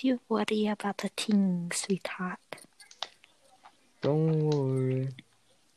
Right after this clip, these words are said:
Speaker 2: about
Speaker 1: Be
Speaker 2: a
Speaker 1: happy.
Speaker 2: Oh, I was doing Bob Marley. Okay, <laughs> that works too.
Speaker 1: Oh. <laughs> Oh. What's, what's the date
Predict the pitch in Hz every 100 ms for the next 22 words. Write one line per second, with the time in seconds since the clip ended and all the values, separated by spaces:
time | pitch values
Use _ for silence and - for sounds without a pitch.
0 | - - 160 160 320 349 349 320 294 277
1 | 151 160 240 240 - - _ _ _ _
2 | _ _ _ _ _ _ _ _ _ _
3 | _ _ _ _ _ - - 104 104 107
4 | 107 98 87 95 95 98 104 110 104 -
5 | 127 113 101 - 196 185 - - - 302
6 | - 359 381 - - - - _ _ -
7 | 151 - - _ _ _ _ _ - -
8 | - - _ _ - 339 381 - - -
9 | - 311 - - 294 226 240